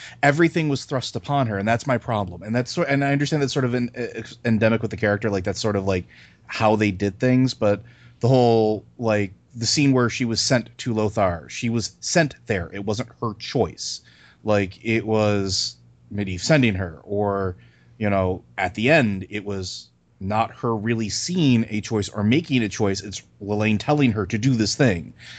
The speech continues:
And, and it's sort of that weird moment where she was free but not free that I don't, I don't know. There was just never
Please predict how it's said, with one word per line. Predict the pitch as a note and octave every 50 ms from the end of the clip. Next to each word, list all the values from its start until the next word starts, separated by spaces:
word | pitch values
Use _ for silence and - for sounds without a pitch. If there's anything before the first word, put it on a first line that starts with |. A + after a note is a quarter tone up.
| - -
And, | - B2+ B2 A#2+ A#2+ A#2 -
and | B2+ B2+ A#2+ A#2+ A#2 A2+ A2 G#2+ G#2 - _ _ _ _ _ _
it's | - B2+ B2 -
sort | - - D#3 D3 D3
of | D3 C3+ C3
that | C3+ C3 A2 G#2
weird | A2+ A2+ B2 B2 C3 C3 B2+ B2 B2 A2+
moment | A2+ A2+ A#2 A#2+ A#2 A2+ G2+
where | G#2 G#2
she | G2 - -
was | G#2+ G#2+ G#2+ G2+ G2 F#2 - - -
free | - - - B2+ C3 C3 B2+
but | B2 A#2+ -
not | G#2 G#2 G2+ G2+ G2+ G#2+ C3+ - -
free | - - - - F3 G3 G3+ G#3 A3 A3+ - - - - - - _ _ -
that | - C3 D3+ C3+
I | B2+ B2+
don't, | A#2+ B2+ B2 - E2 G#2+ G#2+ - - - - - - - - - -
I | - A#2+
don't | A2+ G#2
know. | F#2+ F2+ F2+ F2+
There | A2 B2 B2+
was | C3 B2
just | C3+ C#3+ - -
never | D#3 D3+ D3 D#3 D3 C#3+ C#3 C3+ B2+ A#2+